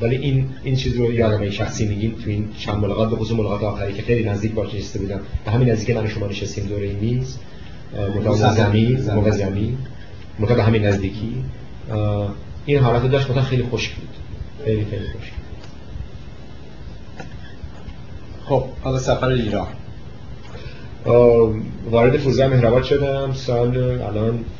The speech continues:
Speaker 1: آخر نو-، آخر اوایل حکومت اصفهانی، آخر نوامبر
Speaker 2: هشتاد و هشت.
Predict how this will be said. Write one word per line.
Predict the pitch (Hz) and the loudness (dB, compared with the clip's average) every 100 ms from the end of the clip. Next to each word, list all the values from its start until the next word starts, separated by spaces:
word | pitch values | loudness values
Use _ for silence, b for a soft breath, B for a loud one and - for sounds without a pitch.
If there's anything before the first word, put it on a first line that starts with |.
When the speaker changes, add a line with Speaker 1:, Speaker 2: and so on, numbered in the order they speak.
| - | -6
Speaker 1:
آخر | 98 101 110 | -4 2 4
نو-، | 120 107 - - | 4 0 -4 -8
آخر | - 98 107 113 110 104 104 - - B B B - - | -8 -2 4 6 6 2 -4 -10 -12 B B B -2 4
اوایل | 123 131 151 | 8 8 8
حکومت | 170 - 131 | 6 4 4
اصفهانی، | 127 101 104 95 98 | 4 2 0 0 0
آخر | 101 107 127 | -2 2 2
نوامبر | 120 104 113 120 117 113 110 - - - - - - - - - - | 4 4 4 4 4 2 -2 -4 -6 -6 -10 -12 -14 -14 -14 -12 -12
Speaker 2:
هشتاد | - 98 95 | -8 -6 -6
و | |
هشت. | 95 - | -8 -10